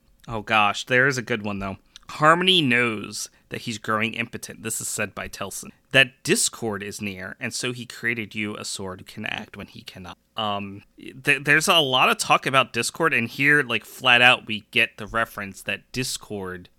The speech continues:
could potentially take over instead of harmony. We, we saw it in one of the notes in, in the Stormlight Archives. I forget which book,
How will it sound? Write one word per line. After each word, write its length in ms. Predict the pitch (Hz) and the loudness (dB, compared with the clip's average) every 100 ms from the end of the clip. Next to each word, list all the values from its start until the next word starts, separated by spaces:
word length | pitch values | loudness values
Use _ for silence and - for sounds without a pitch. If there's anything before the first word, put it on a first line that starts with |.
| - | -18
could 280 | - 104 - | -14 -14 -16
potentially 680 | 107 - 123 113 - 104 98 | -14 -6 -4 -4 -8 -8 -10
take 340 | - 101 - | -8 -10 -8
over 400 | - 104 92 92 - | -8 -8 -8 -12 -12
instead 300 | 98 - 104 | -14 -10 -10
of 100 | 92 | -10
harmony. 640 | - 101 92 87 - - _ _ _ | -6 -4 -4 -8 -16 -20 _ _ _
We, 100 | 117 | -12
we 120 | 117 123 | -4 -2
saw 340 | - 151 165 | 2 2 2
it 80 | 190 | 0
in 80 | 185 | 0
one 120 | 175 | 0
of 80 | 180 | 0
the 80 | 180 | 0
notes 560 | 151 143 - - - _ _ _ | 0 -2 -4 -12 -12 _ _ _
in, 300 | 120 117 110 | -6 -4 -6
in 260 | 110 110 | -8 -6
the 80 | 110 | -4
Stormlight 460 | - 127 120 127 117 | -4 -4 -2 0 0
Archives. 600 | 107 - 98 98 - - | -2 -4 -8 -8 -10 -10
I 60 | 117 | -10
forget 480 | - 107 107 107 - | -8 -10 0 0 0
which 280 | - 113 - | -8 -10 -8
book, 380 | 110 98 - | -6 -6 -8